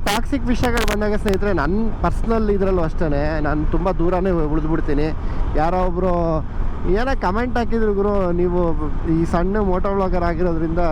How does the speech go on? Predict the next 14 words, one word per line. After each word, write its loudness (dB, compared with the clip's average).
ನಿಮ್ಮ 0
ಸಪೋರ್ಟ್ಗೆ -2
ಯಾರಿರುತ್ತೆ?" 0
ಅನ್ನೋದು. 0
ಯಾಕಂದರೆ 0
ಯಾವುದೋ 0
ಒಂದು 0
ವಿಡಿಯೋಲಿ 2
ನಾನು 0
ಕಿತಾಕಿ-, 0
ಕಿತಾಡಿ 0
ಕಿರಣ್ 0
ಅವ್ರಿಗೆ, 0
ಆ, 2